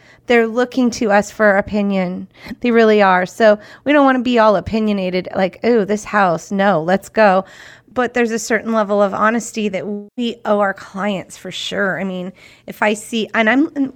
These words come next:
we're trained to look for those things, you know? They walk into a house and they're like, "Oh, it's pretty." And w-, we are walking behind them looking for cracks in the foundation.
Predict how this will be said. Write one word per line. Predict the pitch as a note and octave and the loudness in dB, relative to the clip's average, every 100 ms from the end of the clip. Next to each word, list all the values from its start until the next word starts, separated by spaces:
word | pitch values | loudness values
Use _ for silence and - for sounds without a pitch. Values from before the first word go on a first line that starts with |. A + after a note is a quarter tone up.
| - | -8
we're | A#3+ G#4 | -4 -4
trained | - G#4+ F4 | -4 -4 -4
to | |
look | B3 A#3+ - | -2 -2 -2
for | - A3 | -6 -4
those | G3+ G3 | -6 -6
things, | G3 F3 F3 G#3+ | -10 -12 -10 -6
you | G#3 | -4
know? | G#3+ A#3 | -4 -2
They | A3+ | -2
walk | D#4 D#4 D#4 | 0 -2 -2
into | C4 A#3 | -4 -2
a | |
house | A#3+ A#3 A3+ A#3+ | 0 -2 -4 -6
and | G#3+ | -6
they're | |
like, | G3 G3+ - | -6 -10 -12
"Oh, | F#4+ F#4+ F#4+ F#4 | -6 -4 -2 -4
it's | F4 | -6
pretty." | - F4+ F4+ F#4 E4+ D#4+ - - - - - - | -12 -10 -6 -4 -4 -6 -12 -20 -20 -20 -16 -4
And | B3+ B3 A#3+ | 0 0 0
w-, | A3+ A3+ A#3+ | -4 -4 -4
we | A3 A#3 D4+ E4+ | -4 0 2 4
are | B3+ | 4
walking | A#3 A#3 D#4+ | 2 0 -2
behind | G3 G#3 A#3+ C#4+ C#4 A3 | -6 -4 -2 0 0 0
them | G3 F#3+ | -2 -4
looking | G3 G#3+ G3+ | -8 -10 -8
for | - | -8
cracks | - A3 A3 A3+ | -2 -2 -2 -4
in | |
the | G3+ | -4
foundation. | - G3 F#3+ A3 - G3 F#3 | -4 -4 -2 -4 -2 -4 -4